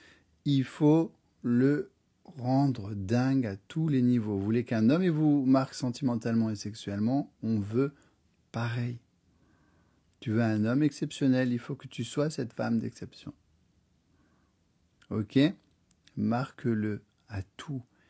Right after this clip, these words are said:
les niveaux. Rien n'est acquis. Hein ? Il peut t'aimer, s'il se fait chier au lit, il te trompera,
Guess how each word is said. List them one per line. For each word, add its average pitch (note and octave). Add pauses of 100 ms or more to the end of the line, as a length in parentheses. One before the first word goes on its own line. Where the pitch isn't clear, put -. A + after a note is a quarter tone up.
(280)
les G2
niveaux. F#2+
Rien A2
n'est D3
acquis. C3+ (1900)
Hein ? A2 (1040)
Il B2+
peut A2
t'aimer, C#3+ (100)
s'il -
se -
fait G#2
chier D#3+
au D3+
lit, B2+ (140)
il C3
te -
trompera, A2+